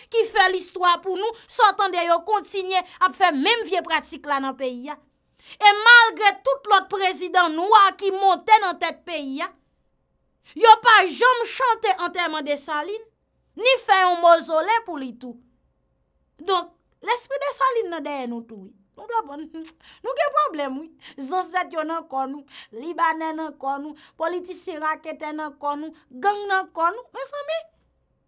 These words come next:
non. Nou gen pwoblèm, nou gen mizè pou n pase, nou menm sou latè non, nou gen mizè pou n pase. Non, nou nan yon peyi yo kokoratize nou, yo gangsterize nou. Nou menm ki nwa, nou pa gen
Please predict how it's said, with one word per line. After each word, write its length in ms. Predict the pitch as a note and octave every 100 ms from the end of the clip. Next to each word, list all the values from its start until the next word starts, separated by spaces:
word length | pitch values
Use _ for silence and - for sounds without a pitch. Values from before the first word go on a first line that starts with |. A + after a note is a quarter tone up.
| _ _
non. 100 | C5 E5
Nou 160 | D#5+ C5+
gen 160 | D5+
pwoblèm, 400 | C#5+ C#5 C#4+ D4+
nou 120 | G#4 G4+
gen 120 | A4
mizè 340 | A4+ A3+ D4+ D#4+
pou 120 | D4+
n 100 | B3+
pase, 320 | B3 A#3+ B3
nou 100 | A#3
menm 160 | A3+ G#3+
sou 160 | A3 G#3+
latè 280 | G3+ - _ _ _ _ _ _ _ _ _ _ _ -
non, 200 | A4+ D5
nou 140 | B4+ G4+
gen 160 | F#4+
mizè 280 | F#4 D4+ D4
pou 120 | D4 C4
n 80 | B3+
pase. 340 | B3 A3+ F4+ G4 _ _ _ _ _ _ _ _ -
Non, 260 | E4+ G4+ G#4+ - -
nou 240 | F#4+ C5 C5
nan 120 | C5
yon 140 | B4+ B4
peyi 320 | B4 G#4+ A#4 A4+
yo 100 | G4+ - -
kokoratize 1040 | - A#4+ A#4 G#4 G#4 G4+ - F#4 B3 D#4+ E4+
nou, 160 | G4 _ _ -
yo 160 | - E4+ D4
gangsterize 1080 | C4+ B4 B4 A#4 - - G#4 G4+ E4+ C4+ E4
nou. 120 | G4 F4+ _ _ _ -
Nou 240 | A#4 C5
menm 220 | B4+ A#4
ki 140 | A4+ A#4
nwa, 300 | A4 A#4 B4 A#4+ F#4+ -
nou 140 | G4+ A4+
pa 140 | A4 G4
gen 140 | G4+